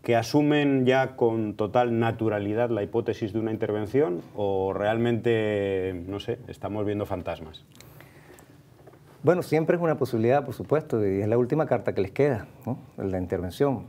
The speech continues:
Speaker 2: Ahora, es, es muy lamentable que un venezolano pida una intervención a su país, ¿no? Imagínense ustedes acá que ocurriera algo así, ¿no? Que estés pidiendo que otro país <clears throat> venga a intervenir el tuyo.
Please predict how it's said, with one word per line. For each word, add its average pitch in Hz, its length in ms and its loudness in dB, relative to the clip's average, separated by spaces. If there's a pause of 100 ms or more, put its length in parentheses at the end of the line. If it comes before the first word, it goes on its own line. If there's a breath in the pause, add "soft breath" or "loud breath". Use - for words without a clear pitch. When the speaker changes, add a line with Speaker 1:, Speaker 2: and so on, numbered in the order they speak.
Speaker 2:
Ahora, 104 340 0
es, - 80 -10
es 95 100 -6
muy 123 140 2
lamentable 143 560 2
que 135 100 0
un 117 100 2
venezolano 127 540 0
pida 131 160 4
una 131 80 2
intervención 107 380 -2
a 110 40 -2
su 104 140 -6
país, 143 340 0 (560 loud breath)
¿no? 135 80 0
Imagínense 113 480 -2
ustedes 120 260 0
acá 123 240 0
que 120 80 -4
ocurriera 120 280 2
algo 107 160 0
así, 127 340 -2
¿no? 143 200 -2 (420 loud breath)
Que - 80 -8
estés 113 200 -4
pidiendo 123 320 2
que 127 80 0
otro 117 240 2
país 127 260 4
<clears throat> - 0 -
venga 127 440 0
a 117 80 -2
intervenir 104 440 -2
el 98 120 -2
tuyo. 151 340 0